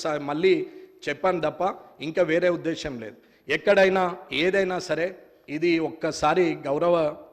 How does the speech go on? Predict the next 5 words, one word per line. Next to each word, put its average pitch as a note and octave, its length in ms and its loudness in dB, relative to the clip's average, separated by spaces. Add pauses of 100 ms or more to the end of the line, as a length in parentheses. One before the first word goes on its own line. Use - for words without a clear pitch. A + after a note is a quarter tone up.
(120)
శాసనసభ్యులందరూ C#3+ 1000 -4
కూడా, A#2 160 -8 (340)
మనం D#3 220 -2 (100)
రేపటి, D#3+ 300 -2
అన్న, G3 160 0